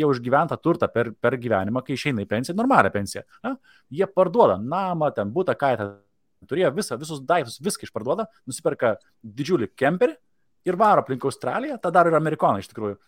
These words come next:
ir varo aplink Australiją, ten metus gyvena vienoje lokacijoje, ten penkis metus kitoje loka-,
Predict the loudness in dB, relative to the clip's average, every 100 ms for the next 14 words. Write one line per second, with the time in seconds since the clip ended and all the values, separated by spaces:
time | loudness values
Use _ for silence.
0 | -8 -4 -4 -2 0 0 -2 -4 -6 -4
1 | -4 -4 -4 -4 -6 -6 -6 -2 0 -2
2 | -2 -2 0 -2 -2 -8 -12 -10 -10 -8
3 | -8 -10 -8 -2 0 0 -2 -2